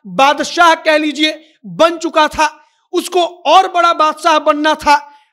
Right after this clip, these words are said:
तो उसने इस जु-, इस दुनिया के सबसे बड़े बादशाह को निपटा दिया।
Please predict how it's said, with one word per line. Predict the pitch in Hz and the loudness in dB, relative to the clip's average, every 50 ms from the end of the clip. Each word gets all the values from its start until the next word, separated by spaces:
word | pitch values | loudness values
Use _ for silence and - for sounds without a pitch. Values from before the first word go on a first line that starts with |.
| _ - | _ -6
तो | 370 339 | -4 -4
उसने | 320 330 339 339 359 359 | -4 -4 -4 -2 0 0
इस | 349 339 330 349 339 | 0 0 -2 -2 -6
जु-, | 302 214 180 233 294 320 | -6 -4 -4 -4 -4 -2
इस | 339 330 - - 269 | -2 -4 -4 -4 -6
दुनिया | 247 269 269 302 330 330 311 320 | -6 -4 -2 0 2 2 2 0
के | 311 226 220 233 262 - - - _ _ - | 0 0 0 0 -2 -4 -8 -20 _ _ -16
सबसे | - - 370 349 349 349 - 415 392 | -6 -4 -4 -4 -4 -4 -4 -4 -2
बड़े | 359 349 339 349 339 | 0 0 0 0 -2
बादशाह | 311 320 302 285 294 - 330 294 277 | -2 -2 -2 -2 -2 -4 -4 -2 -2
को | 294 294 302 285 | -4 -6 -6 -6
निपटा | 269 262 - - 262 269 | -6 -6 -2 0 0 0
दिया। | 269 277 262 269 254 | 0 0 0 0 0